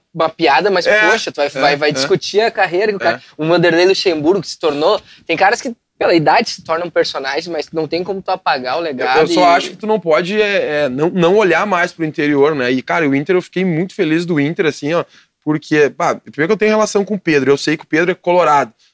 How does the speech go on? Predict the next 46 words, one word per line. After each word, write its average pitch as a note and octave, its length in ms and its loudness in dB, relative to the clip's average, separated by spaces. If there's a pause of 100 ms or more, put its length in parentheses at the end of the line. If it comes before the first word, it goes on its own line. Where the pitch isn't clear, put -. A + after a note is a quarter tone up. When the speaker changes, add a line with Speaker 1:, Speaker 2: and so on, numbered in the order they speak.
(140)
Speaker 2:
né? C#3 220 0 (300)
Então, D3+ 180 2
assim, F3+ 220 0
o F3+ 40 2
sonho F3 300 0
do A#3 80 0
Pedro F3+ 340 2
era, D#3 140 0
o D#3+ 60 -4
Pedro, F3+ 280 0
eu A3 40 2
me G#3+ 80 2
lembro F#3+ 240 2
que, - 160 -8
a D3 80 0
última E3 220 0
vez F#3+ 100 -4
que - 40 -12
o F#3+ 40 -16
Pedro, G3 280 0 (280)
teve D#3 120 -2
uma F3+ 80 2
vez F3 140 0
que - 80 -6
o - 20 -8
Pedro F3 200 0
me G3 80 2
ligou, E3+ 240 2
foi, G3 180 0
eu F3+ 80 4
nunca F3 160 -2
me A#3+ 60 -2
esqueço, G3+ 340 -2
foi D#3+ 140 -4
em D#3+ 40 -2
dois D3+ 300 -2
mil D3 140 -2
e G#3 60 -4
quinze, F#3+ 380 -2
eu D#3 80 0
tava C#3 240 0
na F#3 80 0
Portuguesa, F3 800 -2 (540)
e D#3 60 -2
o D3+ 60 -2
Pedro, D#3+ 300 0